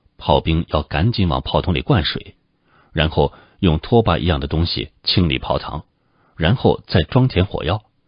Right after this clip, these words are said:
在炮眼里头塞火绳，倒结实，再把实心的弹丸塞进去，最后再点燃火药绳子，慢慢的等药碾子着完。等这一切都干完之后，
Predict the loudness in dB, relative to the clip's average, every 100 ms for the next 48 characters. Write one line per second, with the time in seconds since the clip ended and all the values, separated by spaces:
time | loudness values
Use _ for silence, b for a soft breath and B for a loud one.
0 | _ _ _ _ -4 -2 -2 0 0 0
1 | -2 -4 0 2 2 0 -2 -2 -2 -6
2 | b b -2 -2 0 2 2 -2 -14 b
3 | b b b -4 -2 -2 -2 0 0 2
4 | 0 0 -2 -2 -4 -4 0 -2 -2 -8
5 | -14 _ b b b b _ -6 -4 -2
6 | -2 -4 -6 _ _ _ 0 0 -2 -2
7 | -2 -2 -2 -2 -2 0 -2 -2 -6 -8
8 | B B -2 -2 -2 -4 -4 -4 0 2
9 | 2 0 -8 -8 -6 -4 -4 -6 -10 _
10 | _ _ _ _ _ _ _ _ _ 0
11 | 2 2 2 0 0 0 0 0 0 0
12 | -2 -2 -6